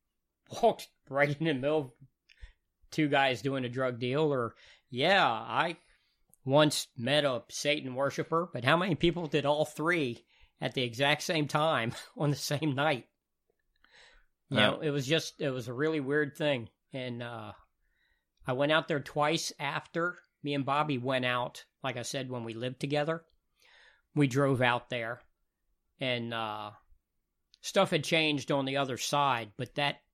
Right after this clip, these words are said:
Speaker 1: area itself still looked the same. But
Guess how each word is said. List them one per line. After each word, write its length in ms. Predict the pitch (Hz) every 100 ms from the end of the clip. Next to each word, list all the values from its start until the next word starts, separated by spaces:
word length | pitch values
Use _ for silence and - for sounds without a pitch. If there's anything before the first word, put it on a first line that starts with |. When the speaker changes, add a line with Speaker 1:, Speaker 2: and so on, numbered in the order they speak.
| -
Speaker 1:
area 380 | 147 143 143 135
itself 880 | - 117 - 165 165 131 120 - - _ _ _ _ _ _
still 540 | - - - 196 175
looked 340 | 135 170 - -
the 80 | 120
same. 680 | - 151 147 127 104 101 _ _ _ _ _ _ _ _ _ _ _ -
But 480 | 139 131 120 131